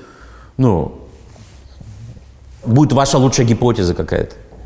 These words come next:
Я думаю, что, как правило, люди, которые приводят такой аргумент о том, что там инфляция, все, он-, они, э, забывают о том, что мы всегда ведем речь о портфеле. Проблема в том, что человек-то использует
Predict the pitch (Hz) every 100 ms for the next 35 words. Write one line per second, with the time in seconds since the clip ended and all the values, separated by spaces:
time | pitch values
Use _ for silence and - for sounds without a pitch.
0 | - 151 254 269 - 175 - - - 185
1 | - 240 277 254 156 101 - - - -
2 | - 156 196 175 160 185 165 147 127 -
3 | - 156 180 170 143 - 131 165 135 131
4 | 147 196 226 131 131 120 104 90 85 101
5 | 170 180 - 127 131 113 110 - - -
6 | - - 113 120 127 147 196 202 196 -
7 | - - - 110 107 107 107 101 98 -
8 | 117 143 151 175 160 147 196 208 139 127
9 | 127 143 156 143 127 120 143 - 107 104
10 | - 120 87 69 - - - 151 170 208
11 | 185 185 294 285 165 117 - - - -
12 | - - - 175 185 233 - 180 165 -
13 | 208 185 170 147